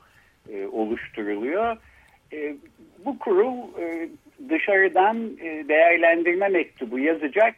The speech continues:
e, insanları seçiyor. E, okullara göre değişiyor bu. Benim, e, değerlendirmemin olduğu üniversitede on iki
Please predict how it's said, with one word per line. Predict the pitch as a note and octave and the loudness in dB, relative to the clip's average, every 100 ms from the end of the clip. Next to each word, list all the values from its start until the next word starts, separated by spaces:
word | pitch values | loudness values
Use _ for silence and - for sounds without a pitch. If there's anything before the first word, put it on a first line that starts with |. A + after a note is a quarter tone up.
| - - - | -10 -14 -8
e, | D#3 D#3 D#3 - | -6 -4 -6 -8
insanları | F#3 E3+ - E3 E3 E3 D#3+ E3 - - | -2 -2 2 2 4 2 2 0 -4 -12
seçiyor. | F#2 - F2+ D2+ _ _ _ _ _ | -12 -10 -10 -10 _ _ _ _ _
E, | C3+ A#2+ A#2 C#3 - | -14 -12 -12 -12 -4
okullara | F4 E4+ A3+ A3 G#3+ G3+ | -2 0 0 2 4 4
göre | C#3 G3 F#3 | 2 2 4
değişiyor | F3 E3 - D3+ G#2+ | 4 2 2 2 0
bu. | B2+ E3+ C3 | -4 -6 -4
Benim, | C#3+ E3 F3 D#3 C#3+ B2+ | -2 0 0 0 -6 -6
e, | C3 B2 B2 A2+ | -4 -4 -4 0
değerlendirmemin | C3 C3 C3 C3 B2+ C3 C3 C#3 | 4 6 6 2 2 -2 -2 -2
olduğu | C3+ A#2+ G#2+ B2+ | 0 0 -2 -4
üniversitede | C3+ B2 G2 - E3 | 0 0 0 -6 -2
on | A3 F3 | 2 2
iki | D#3 C3 A2+ | 2 0 -6